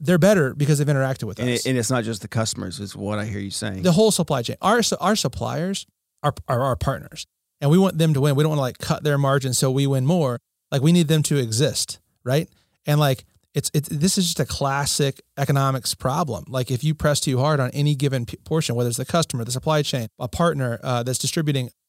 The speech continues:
Speaker 1: an employee, someone's going to lose. And trying to find that win-win balance, that's fun.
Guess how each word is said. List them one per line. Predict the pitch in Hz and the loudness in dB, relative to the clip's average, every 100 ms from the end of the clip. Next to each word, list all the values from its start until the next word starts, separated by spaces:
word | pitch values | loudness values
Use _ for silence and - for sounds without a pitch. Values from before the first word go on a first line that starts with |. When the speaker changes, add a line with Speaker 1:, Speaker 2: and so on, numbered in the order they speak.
| _ 131 | _ -6
Speaker 1:
an | 127 120 | -4 -2
employee, | 127 - 160 147 110 _ | -2 0 2 2 -2 _
someone's | - 123 120 135 135 | -4 -2 0 0 -2
going | 120 117 113 | -4 -6 -6
to | |
lose. | 110 104 123 | -6 -6 -6
And | 117 | -2
trying | 165 | 0
to | 160 | 0
find | 151 143 | 0 0
that | 131 120 | 0 0
win-win | 127 127 110 | -2 -2 -4
balance, | 107 139 170 120 113 - - - _ _ - | -6 -4 -2 -4 -6 -6 -6 -10 _ _ 0
that's | 180 - | 0 0
fun. | - 123 104 | -2 -4 -4